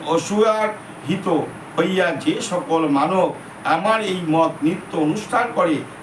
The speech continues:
তাহারাও সকল কর্ম, সকল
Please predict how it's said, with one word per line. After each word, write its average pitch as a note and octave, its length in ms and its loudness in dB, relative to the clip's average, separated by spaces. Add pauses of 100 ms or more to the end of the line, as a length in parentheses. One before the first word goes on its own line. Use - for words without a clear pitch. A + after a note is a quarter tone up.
(100)
তাহারাও F#3+ 520 2 (300)
সকল G3+ 500 2
কর্ম, F3 480 2 (2250)
সকল A#3 500 2